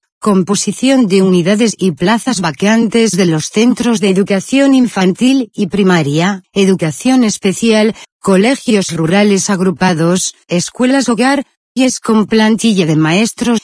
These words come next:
y equipos específicos y de atención temprana y se dictan instrucciones complementarias en cuanto a determinación de los maestros afectados.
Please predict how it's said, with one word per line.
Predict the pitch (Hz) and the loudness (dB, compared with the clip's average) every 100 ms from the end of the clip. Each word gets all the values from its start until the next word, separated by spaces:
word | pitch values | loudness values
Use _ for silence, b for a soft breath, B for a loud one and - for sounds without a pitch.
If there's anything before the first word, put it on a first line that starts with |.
| b | b
y | 175 185 | -2 -2
equipos | - 233 190 208 - | 0 -2 0 0 0
específicos | 196 - 160 - 226 214 - 196 185 - | -2 -2 -4 -2 -2 -4 -2 -2 -4 -2
y | 202 | 0
de | 196 | 0
atención | 202 190 165 - 247 254 | 0 0 -2 0 0 0
temprana | 196 175 151 190 233 233 196 | 0 -2 -2 -2 0 2 0
y | 175 | 0
se | 180 | -2
dictan | 165 240 - - 262 | 0 -2 -2 0 2
instrucciones | 254 - - 202 - 240 240 208 | 2 0 -2 -4 -2 0 0 0
complementarias | - 185 170 180 175 160 208 214 220 196 180 - | -2 -2 0 0 0 0 0 0 2 2 0 -4
en | 160 147 135 | -2 0 0
cuanto | 214 247 240 240 | 0 0 0 0
a | 214 | 0
determinación | 208 196 185 180 170 - 220 262 269 | 0 0 0 2 0 0 0 2 2
de | 214 | 2
los | 180 156 | 0 0
maestros | 156 175 226 - 285 269 - | 0 0 0 -2 -2 0 -2
afectados. | 175 180 - 196 156 131 127 - | -2 -4 -2 -2 -2 -4 -10 -14